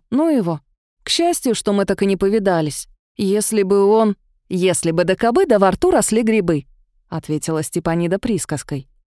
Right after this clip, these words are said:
«Какой был, такой и был. А если охота в его жизни покопаться, ты еще историю с его матушкой вспомни. Да его отец, твой дед, тоже был мужик суровый. А лучше не забивай этим всем голову,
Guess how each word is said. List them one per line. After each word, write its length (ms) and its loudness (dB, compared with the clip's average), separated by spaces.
«Какой 320 0
был, 220 2
такой 400 0
и 20 0
был. 320 -2
А 100 -2
если 340 0
охота 360 0
в 40 -2
его 260 2
жизни 320 -2
покопаться, 680 -4
ты 80 -2
еще 280 2
историю 400 0
с 80 -2
его 180 0
матушкой 460 0
вспомни. 540 -4
Да 140 -2
его 260 2
отец, 480 0
твой 240 0
дед, 320 -2
тоже 260 0
был 160 0
мужик 300 -2
суровый. 500 -2
А 120 -2
лучше 320 0
не 120 2
забивай 500 0
этим 220 -2
всем 320 -2
голову, 460 0